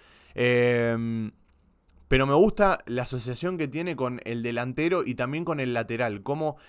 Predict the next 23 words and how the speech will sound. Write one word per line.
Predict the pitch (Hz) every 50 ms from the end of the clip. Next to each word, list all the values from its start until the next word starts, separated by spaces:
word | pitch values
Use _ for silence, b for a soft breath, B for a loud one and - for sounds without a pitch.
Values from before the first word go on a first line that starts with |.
| B B
está | - 123 - - 170 165
pendiente | - 165 160 160 165 180 190 185 180 175 156
de, | 139 131 123 120 117 113 104 -
de | 113 113 113 92
que | - 117 113
pasen | 95 - 143 156 - - 170 147
en | 139 131 131
ataque | 127 127 151 151 151 143
los | 135 123 123
laterales | 123 113 113 123 131 147 160 180 185 - - - b b b b b
y | 127 131
también | 127 139 135 147 156 175 185 208 214 - b b b b b b
busca | b 160 180 170 - 185 160
el | 147
juego | 127 - 156 156 170 170
asociado | 143 123 131 113 - 156 165 160 135
con | 127 123
el | 117 117 113
delantero. | 113 117 117 123 120 127 120 143
Eso | 147 - 156
me | 143 131 131
gusta | 147 143 - - 127
mucho. | 123 120 110 - - 98 87